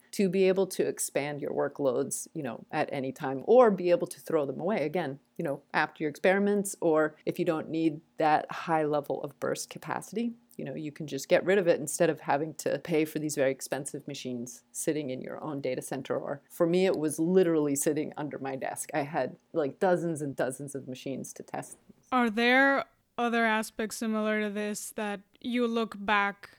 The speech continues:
Speaker 2: and see how far we've come along in terms of developing software? Like you mentioned, you were writing software in the nineties. Is there anything else that stands out?
Speaker 1: Oh, God, yeah. Absolutely, because, so, you know, I skipped a huge, long journey, and that was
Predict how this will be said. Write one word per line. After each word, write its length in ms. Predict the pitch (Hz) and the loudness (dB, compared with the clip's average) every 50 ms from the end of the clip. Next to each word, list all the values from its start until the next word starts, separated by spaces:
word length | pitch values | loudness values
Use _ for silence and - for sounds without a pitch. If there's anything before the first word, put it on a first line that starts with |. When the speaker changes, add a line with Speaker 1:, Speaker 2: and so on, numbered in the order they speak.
| _ _ | _ _
Speaker 2:
and 380 | - 233 220 214 208 208 208 202 | -4 -2 -2 -2 0 -2 -2 -2
see 160 | - 226 226 | -2 -2 -2
how 180 | 220 214 214 208 | -2 0 -2 -2
far 260 | 196 - 220 214 208 | -4 -2 -2 0 0
we've 200 | 208 208 214 - | 0 -2 -4 -4
come 200 | - 226 214 208 | -4 -4 -4 -4
along 300 | 208 208 208 202 202 202 | -4 -4 -4 -4 -4 -4
in 120 | 202 208 | -6 -8
terms 300 | - - 240 226 220 196 | -6 -4 -2 -2 0 0
of 160 | 220 208 196 196 | -2 -4 -4 -4
developing 640 | 220 208 208 208 202 214 214 208 - 233 233 240 | -4 -2 -2 -2 -2 -2 -2 -2 0 0 2 0
software? 540 | 233 - 254 233 233 220 226 233 233 240 233 | 0 0 0 -2 -2 -2 -4 -4 -4 -4 -6
Like 180 | 226 220 202 | -6 -8 -8
you 60 | 208 202 | -8 -8
mentioned, 280 | 202 196 - 214 208 | -8 -8 -8 -8 -8
you 100 | 202 202 | -6 -6
were 260 | 202 202 196 196 190 - _ _ _ - | -6 -6 -6 -6 -8 -12 _ _ _ -12
writing 340 | 226 220 202 196 196 196 196 | -8 -6 -6 -4 -4 -6 -6
software 360 | - 220 202 190 190 196 196 | -6 -8 -8 -8 -6 -6 -6
in 200 | 196 196 196 190 | -6 -6 -6 -6
the 60 | 190 | -6
nineties. 760 | 190 190 185 190 190 185 - - - - - - - - - - _ _ - | -6 -6 -6 -6 -6 -8 -10 -10 -12 -12 -10 -10 -12 -12 -16 -18 _ _ -10
Is 140 | - 233 208 | -8 -4 -2
there 440 | 220 214 214 214 214 214 214 - - | -2 0 0 2 2 0 0 -2 -4
anything 380 | - 226 226 226 247 226 220 214 | -4 -4 -2 -2 -2 -2 -2 -2
else 160 | 214 208 196 | -2 -4 -4
that 200 | 208 202 - - | -6 -8 -8 -8
stands 380 | - - 214 202 202 202 190 202 | -10 -8 -8 -6 -6 -6 -6 -6
out? 300 | 190 185 196 214 - - _ - | -4 -4 -6 -6 -10 -10 _ 2
Speaker 1:
Oh, 300 | 190 202 185 175 160 151 | 4 4 6 4 4 6
God, 340 | 180 185 185 175 160 147 - | 8 8 8 8 8 6 6
yeah. 260 | 165 175 160 139 143 139 - _ _ _ _ - - | 8 8 10 10 8 6 0 _ _ _ _ 10 12
Absolutely, 880 | 202 214 208 - - 196 180 160 143 208 208 214 202 214 240 240 214 | 12 12 12 12 6 2 0 0 2 4 6 6 6 6 4 4 4
because, 440 | 196 208 - 202 175 170 135 - - | 4 4 6 4 4 4 2 4 8
so, 300 | 220 202 175 170 170 - | 12 12 12 12 12 10
you 120 | 202 208 | 8 8
know, 120 | 196 175 | 8 8
I 120 | - 170 185 | 8 8 6
skipped 300 | 180 - - 247 247 - | 8 8 8 8 10 8
a 60 | 208 | 8
huge, 360 | 202 - 233 226 214 190 185 | 8 10 10 10 10 8 8
long 680 | 196 175 175 175 180 180 180 180 185 185 185 180 180 175 | 8 8 8 10 8 8 8 8 6 6 6 6 4 4
journey, 540 | - - 180 180 180 180 190 196 196 196 180 | 6 8 8 8 8 8 8 8 6 6 4
and 180 | - 156 165 170 | 4 4 6 6
that 140 | 175 143 | 6 8
was 220 | 160 175 160 156 | 8 8 8 6